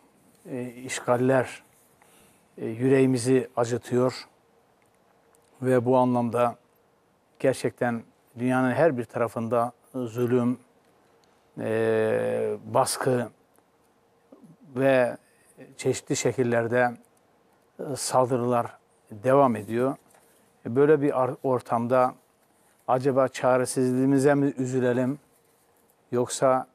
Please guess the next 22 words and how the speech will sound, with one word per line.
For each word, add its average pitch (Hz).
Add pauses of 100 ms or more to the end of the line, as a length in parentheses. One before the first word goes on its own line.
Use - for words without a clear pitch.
(800)
e, 117
neme 131
lazımcılığımıza 127
mı 123 (800)
hüzünlenelim? 123 (760)
Doğrusu 127
bunu 131
da 127
bilemiyorum. 120 (300)
E, 113
çünkü, 131 (920)
e, 120
ancak, 156 (120)
e, 120 (320)
bu 151
ay 139 (220)
rahmet 143
ayı 127
olması 127
hasebiyle, 113 (880)
e, 120
ne, 113